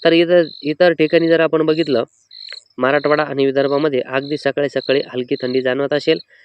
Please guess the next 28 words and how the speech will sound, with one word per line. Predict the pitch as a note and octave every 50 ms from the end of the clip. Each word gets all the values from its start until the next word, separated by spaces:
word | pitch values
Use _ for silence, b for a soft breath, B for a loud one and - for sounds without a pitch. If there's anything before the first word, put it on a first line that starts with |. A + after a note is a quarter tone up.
| B B B B -
दिवसाच्या | C#3 D3 C#3+ E3+ E3 - D3 -
तापमानामध्ये | E3 D#3+ - E3 D#3+ E3 E3 E3 D#3 D#3+ D#3+
देखील | D3+ E3 D#3 - E3 D#3+
चांगल्यापैकी | - D#3 D#3 D#3+ D#3+ D3 D#3 D#3 - D#3+
वाढ | D3 D3 D3 D3
झालेली | D3+ D3 C#3 C#3 D3 D3 D#3
आहे, | D3+ C#3 C#3 -
खास | - C3+ C3+ - -
करून | D3 D3+ C#3 B2
विदर्भामध्ये. | C3 C3 D3 D3 D3 D3 D3 D#3 D#3+ D3 A#2+ A#2+ - - - B B B B B B B - C3
याची | C#3 - - D3+
देखील | D#3 D3+ - -
आपण | D3+ - D3+ C#3
पूर्वकल्पना | - D3 D3 C#3+ - D3 C#3+ - C#3+ C#3
दिलेलीच | C3+ B2+ C3+ C#3 D3 D3+ D3 -
होती. | C#3 C3+ C3+ D#3 E3 - B B B B B B B B B
जवळपास | C#3+ D3 - - E3 D#3+ -
चाळीस | D3+ D3 D3+ D3
अंश | D3+ D3+ D3+ C#3+
सेल्सिअसच्या | - D3 C#3+ - D3+ C#3+ - D3
आसपास | C#3+ C#3 - D3 C#3 -
विदर्भ, | C3+ C3 C3+ D#3 D3+ C#3 C3+ C#3 - - - -
त्यासोबत | C3 C3 - - C#3+ C#3 D3 - - - - -
संलग्न | C3 C3 C#3 C#3 C#3+
मराठवाड्यामधील | C#3 C3+ C3 C3 C#3 C3 C#3 C#3 C3+ C#3 C#3 C#3 C#3 C#3 C3 -
परभणी | C3+ C3+ C3+ C#3 C#3 C#3
आणि | C#3 C#3 B2+
हिंगोली, | A#2+ B2 B2 C3 C3+ C#3+